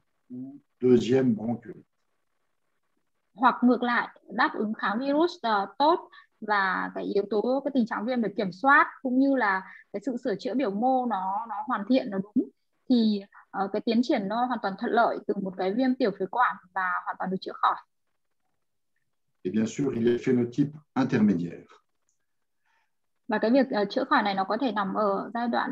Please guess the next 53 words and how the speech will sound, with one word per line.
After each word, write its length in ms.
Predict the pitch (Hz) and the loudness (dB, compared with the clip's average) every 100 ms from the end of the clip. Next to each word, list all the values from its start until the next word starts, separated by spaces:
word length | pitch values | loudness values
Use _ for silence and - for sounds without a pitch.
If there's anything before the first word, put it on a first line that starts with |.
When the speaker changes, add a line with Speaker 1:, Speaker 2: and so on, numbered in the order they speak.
| 196 196 | -6 0
Speaker 2:
tức 60 | |
là 100 | 262 | 2
lần 180 | 220 196 | 4 2
một 140 | 202 190 | 2 -2
hoặc 100 | 190 | -6
lần 120 | 196 | -8
hai 220 | 214 247 226 | 2 2 2
của 60 | 190 | -2
những 160 | 190 | -6
cái, 120 | 240 254 | -8 -6
cái 100 | 262 | -4
viêm, 400 | 240 262 262 240 | 0 0 2 2
ờ, 160 | 233 226 - - - _ | 0 -2 -6 -18 -20 _
ờ, 280 | - 190 202 208 | 0 2 4 6
viêm, 260 | 254 247 | 6 6
ờ, 100 | 240 240 | 6 4
tiểu 120 | 247 202 | 2 2
phế 80 | 190 | 4
quản 220 | 262 208 | 4 2
này, 160 | 190 190 | 0 -2
giống 140 | 196 | -2
như 160 | 240 254 | -2 -2
cái 100 | 208 | -4
slide 240 | 214 240 240 240 | -6 -4 -4 0
trước 160 | 320 | 0
mà 100 | 302 196 208 233 - - - | 2 0 -2 -6 -6 -12 -8
ông 120 | 240 | -6
vừa 80 | 208 | -4
có 100 | 196 | -2
nói. 300 | 202 190 285 - - - | 2 2 2 -2 -18 -4
Thế 60 | 302 | 4
thì 140 | 294 220 | 4 4
dĩ 80 | 233 | 2
nhiên 160 | 277 | 2
nó 120 | 233 208 | 2 0
có 100 | 185 | -2
một 80 | 220 | -2
cái 140 | 196 | 0
tip, 140 | 320 349 - - | 4 2 2 -2
ờ, 260 | 196 185 - - | -2 -2 -6 2
kiểu 140 | 220 | 4
hình 160 | 202 185 | 4 6
trung 200 | 277 269 | 8 8
gian 260 | 269 262 233 | 8 6 4
giữa 80 | - | 0
hai 160 | 262 | -2
cái 100 | 226 | -2
này. 160 | 214 214 - _ _ _ _ _ _ - - - _ _ _ _ _ | -6 -8 -12 _ _ _ _ _ _ -20 -20 -20 _ _ _ _ _
Speaker 1:
Cette 200 | 135 - | 4 8
notion 320 | 160 151 175 | 8 8 6
donc 160 | 156 151 | 6 6
est 140 | 147 | 8
importante 580 | 156 151 151 170 196 202 | 8 8 6 6 6 4